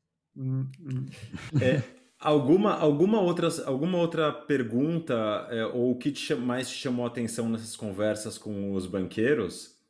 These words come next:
Speaker 2: tirando essa parte de K Y C?
Speaker 1: Uhum. A parte de K Y C, bem,
Speaker 2: Não,
Speaker 1: eles
Speaker 2: não,
Speaker 1: estão
Speaker 2: tirando, fora, fora a parte de K Y C, algum outro tema que pra eles era muito interessante ou que eles não entendiam sobre o Bitcoin? O que que,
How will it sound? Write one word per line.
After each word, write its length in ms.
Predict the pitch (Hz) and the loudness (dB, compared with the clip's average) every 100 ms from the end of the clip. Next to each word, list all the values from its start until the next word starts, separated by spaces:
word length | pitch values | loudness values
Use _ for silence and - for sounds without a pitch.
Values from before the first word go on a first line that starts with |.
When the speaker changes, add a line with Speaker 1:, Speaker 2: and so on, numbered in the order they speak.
| _ _ | _ _
Speaker 2:
tirando 360 | 120 113 123 | 2 4 6
essa 160 | 120 113 | 4 2
parte 360 | - 110 - | 0 0 -2
de 80 | 104 | -8
K 140 | 98 110 | -2 0
Y 200 | 98 95 | 2 0
C? 320 | - 120 143 151 - _ _ _ _ | -2 -4 -4 -8 -10 _ _ _ _
Speaker 1:
Uhum. 400 | 127 127 151 - _ _ _ _ _ _ _ - - _ _ _ _ - - _ - | -8 -6 -8 -10 _ _ _ _ _ _ _ -20 -20 _ _ _ _ -20 -20 _ -14
A 100 | 147 | -10
parte 300 | 135 175 170 | 0 0 0
de 80 | 156 | -2
K 120 | 175 | 0
Y 180 | 156 147 | 2 0
C, 260 | 139 165 | 0 -2
bem, 220 | 135 156 151 | 0 0 0
Speaker 2:
Não, 60 | |
Speaker 1:
eles 100 | 156 143 143 | 4 6 6
Speaker 2:
não, 120 | 135 | 6
Speaker 1:
estão 40 | |
Speaker 2:
tirando, 520 | - 139 139 151 156 | 4 6 6 6 2
fora, 380 | - 151 147 156 | 0 2 2 2
fora 320 | - 147 156 | 0 2 2
a 40 | 156 | 2
parte 380 | - 139 127 127 | 0 -2 -4 -10
de 80 | |
K 140 | 117 135 | -6 0
Y 200 | 127 117 | 2 0
C, 460 | 113 139 143 156 - _ | -2 0 0 0 -12 _
algum 380 | - 113 135 151 | -2 0 2 4
outro 240 | 151 151 | 2 2
tema 340 | 127 143 139 135 | -2 2 2 2
que 140 | - | -4
pra 160 | - 120 | -2 2
eles 240 | 127 123 | 2 2
era 160 | 123 120 | 0 0
muito 240 | 123 123 | 0 0
interessante 800 | 113 123 113 107 - 131 151 139 | -2 0 0 0 -2 -2 -2 -6
ou 80 | 120 | -6
que 100 | 131 | -4
eles 180 | 123 113 | -4 -2
não 200 | 120 123 | -2 -2
entendiam 640 | 123 117 107 98 117 127 | -2 -4 -4 -4 -4 -2
sobre 220 | 117 117 107 | -4 -8 -8
o 20 | |
Bitcoin? 520 | 101 - - 123 135 | -8 -12 -6 -4 -4
O 20 | |
que 140 | 113 143 | -8 -6
que, 260 | 147 139 | -6 -6